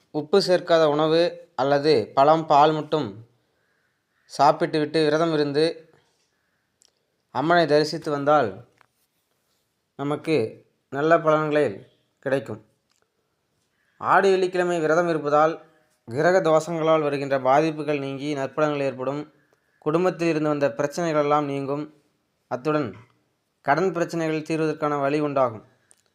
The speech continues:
நீண்ட நாட்களாக இருக்கும் நோய்கள் விரைவில் நீங்கி உடல் ஆரோக்கியம் மேம்படும். குழந்தை பாக்கியம் இல்லாதவர்களுக்கு கூட குழந்தை பிறக்கும். தகுந்த வேலை கிடைக்காமல் கஷ்டப்பட்டவர்களுக்கு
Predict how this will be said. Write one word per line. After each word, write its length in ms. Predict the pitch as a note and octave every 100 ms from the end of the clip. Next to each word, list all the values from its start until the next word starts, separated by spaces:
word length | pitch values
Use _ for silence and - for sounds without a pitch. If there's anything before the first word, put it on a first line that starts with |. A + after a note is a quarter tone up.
| _ _ _ _ -
நீண்ட 260 | D3+ G3+
நாட்களாக 540 | G3 F#3 F3 F3+ F3+ F3
இருக்கும் 260 | E3 E3
நோய்கள் 600 | D#3 E3+ F3 E3+ A#2 F#2+ _ _ _
விரைவில் 380 | - C#3+ E3+ E3
நீங்கி 460 | D#3 D3+ D3+ E3 E3
உடல் 200 | - D#3
ஆரோக்கியம் 520 | D#3 D3+ D3 C#3+ D3
மேம்படும். 340 | C#3 C3+ A#2 G2+ - _ _ _ _ _ _ _ _ _ _
குழந்தை 360 | C3+ D3+ F3 F3
பாக்கியம் 340 | D#3+ D3+ D#3
இல்லாதவர்களுக்கு 600 | D3+ D3+ D3 D3 C#3 C3
கூட 500 | C#3 D#3 D3 G2 A2
குழந்தை 280 | C#3+ D3 D#3+
பிறக்கும். 480 | C#3+ C3+ D3 D#3 D#3 _ _ _ _
தகுந்த 400 | B2+ C3 E3+ E3
வேலை 280 | C#3+ D3 D#3+
கிடைக்காமல் 420 | D#3 D3+ D3+ D3
கஷ்டப்பட்டவர்களுக்கு 1080 | C3+ B2+ D#3 D3 D3 C#3 C3+ D3 C#3 F2+